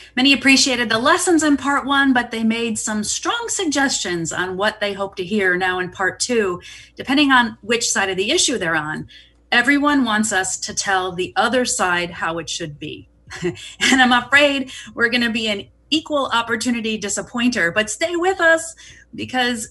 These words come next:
we believe we have a call to action for all sincere Christians who find themselves troubled by this issue, and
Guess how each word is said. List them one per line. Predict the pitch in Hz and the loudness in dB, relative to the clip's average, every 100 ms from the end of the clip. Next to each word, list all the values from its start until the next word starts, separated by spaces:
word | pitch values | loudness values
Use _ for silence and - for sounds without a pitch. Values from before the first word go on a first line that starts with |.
| - | -14
we | 202 247 311 | -8 -4 -2
believe | 330 285 269 247 | 0 0 -2 -4
we | 233 | -4
have | 220 | -4
a | 220 | -6
call | - 208 | -2 -2
to | 208 208 | -2 -4
action | 190 190 - 208 | -4 -4 -6 -8
for | 185 - | -10 -6
all | 180 202 | -4 -4
sincere | 233 220 233 | -4 -6 -8
Christians | 220 214 196 - 190 190 185 - _ - | -8 -8 -8 -8 -8 -8 -10 -14 _ -10
who | 226 | -8
find | 220 190 196 | -4 -4 -4
themselves | 196 190 196 185 180 - - | -6 -6 -6 -6 -8 -16 -10
troubled | - 233 220 180 | -4 -2 -4 -2
by | 180 | -2
this | 165 165 165 | -2 -6 -6
issue, | 160 - 160 170 | -6 -6 -8 -8
and | 170 165 | -6 -6